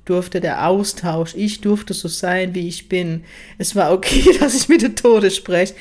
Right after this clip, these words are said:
Es war völlig normal. Also, es war gar kein Problem, dass ich eine Aura sehe. Und von daher, ähm,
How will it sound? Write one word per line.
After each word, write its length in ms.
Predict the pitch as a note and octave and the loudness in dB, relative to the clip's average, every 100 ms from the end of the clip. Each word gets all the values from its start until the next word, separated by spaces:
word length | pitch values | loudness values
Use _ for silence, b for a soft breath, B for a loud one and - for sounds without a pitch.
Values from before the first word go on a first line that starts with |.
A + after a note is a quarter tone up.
| B B | B B
Es 80 | |
war 100 | B3+ | -4
völlig 400 | C#4 E4 F#4 F#4 | 0 2 4 2
normal. 640 | D#4+ D4 D4 E4 A#3+ G3+ - B B B | 0 -2 0 0 0 0 -4 B B B
Also, 320 | G#3 C#4 F4+ | 4 4 4
es 120 | - | 0
war 100 | A3+ | -4
gar 200 | - G#4 | -4 0
kein 220 | G#4 C4+ | 2 2
Problem, 440 | B3+ B3 B3 C#4 C#4+ | 2 0 0 -2 -2
dass 180 | A#3 | -4
ich 100 | - | -4
eine 160 | G#3 - | -4 -2
Aura 300 | A3+ A#3 G3 | -4 -4 -6
sehe. 320 | - E3 E3+ - B B B B | -4 -4 -4 -8 B B B B
Und 160 | G#3 G#3 | -2 2
von 160 | A3 | 2
daher, 720 | G3 G3+ A3 A3+ A3+ A3+ - - | 4 4 2 2 2 2 -2 -4
ähm, 460 | F#3+ G3 G3 G3+ | -2 0 -2 -4